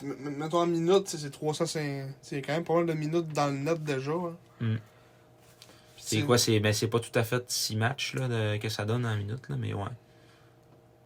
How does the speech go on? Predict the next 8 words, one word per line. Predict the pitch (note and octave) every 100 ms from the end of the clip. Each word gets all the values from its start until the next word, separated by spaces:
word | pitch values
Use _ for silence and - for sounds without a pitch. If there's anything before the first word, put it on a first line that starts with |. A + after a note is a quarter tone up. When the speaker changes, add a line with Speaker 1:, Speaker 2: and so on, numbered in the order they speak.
| - - - -
Speaker 1:
Ouais, | C3
c'est | B2 C#3
ça, | C3
presque | - C#3 -
six | C3 -
matchs. | A#2 - - A#2+
Speaker 2:
Ouais. | G#2+ - - - - -
Speaker 1:
Ben, | A2+ A2